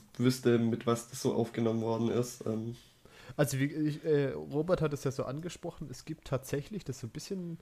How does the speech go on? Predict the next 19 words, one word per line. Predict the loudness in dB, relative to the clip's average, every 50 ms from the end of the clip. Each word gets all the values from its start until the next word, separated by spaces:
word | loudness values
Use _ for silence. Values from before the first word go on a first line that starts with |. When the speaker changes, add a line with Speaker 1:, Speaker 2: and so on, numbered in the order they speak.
| -14 -20 -20 -20 -20 -20 -20 -20 -20 -20 -20 -20 -10
Speaker 2:
undercover, | -8 -4 -2 -2 -2 0 0 -2 0 0 -2 -4
so | -2 -4
ein, | -4 -4 -4 -6 -8 -10 -6 -4 -2 0 0 0 0 0 -2 -2 -2 -4 -6 -6 -10 -12 -12 -16 -16 -16 -16 -16 -16 -14 -14 -10
das | -10 -10
ist, | -4 -2
glaub | -2 0 0
ich, | 0
das | 0 -2 -4 -4 -6 -4
einzige | -4 -2 -2 -4 -6 -6 -2 -2 -2 -2
Protokoll, | -2 -4 -4 -4 -2 -2 -4 -4 -2 0 0 0 2
was | 2 0 0
es | 0 -4
irgendwie | -4 -4 -2 0 -2
auf | -2 -2 -2
I | -2 0 0
O | 0
S | 0 -2 -2
gibt, | -6 -6 -4 -4
wo | -2 0 0 0 -2